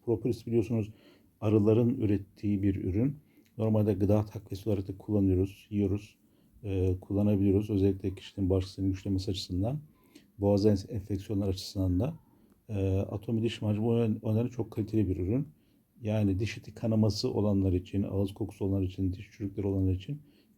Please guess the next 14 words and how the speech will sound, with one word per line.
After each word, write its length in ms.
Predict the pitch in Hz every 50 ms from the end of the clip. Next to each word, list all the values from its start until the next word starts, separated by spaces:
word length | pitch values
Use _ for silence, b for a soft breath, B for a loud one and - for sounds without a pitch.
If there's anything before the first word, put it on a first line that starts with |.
| _ -
birebir 440 | 123 123 110 101 95 104 131 147 143
bir 160 | 120 113 107
diş 240 | 104 117 107 - -
macunu. 480 | 98 92 90 90 87 87 95 120 147 165 - - _ _ _ _ _ _ _ _ _ _ _ _ _ _ _ _ _ b b b b b b b b b b _ -
E, 380 | 117 107 104 101 104 104 107 101
diş 160 | 117 107 -
eti 140 | 123 123 -
kanamalarını 720 | - 131 117 113 110 110 104 107 107 101 110 117 127 139 - - _ -
geçirdiğini 460 | 104 113 107 110 - 104 98 107 117
görebilirsiniz. 720 | 110 113 101 107 107 101 107 101 95 - - 117 127 - - _ _ b b b b b _ _ _ _
İlk 160 | - 143 143
zamanlarda 540 | - - 127 117 110 110 107 107 107 104 113
sadece 600 | 95 - - 113 113 113 113 104 107 113 113 117
plak, 460 | - _ - 101 110 113 110 104 -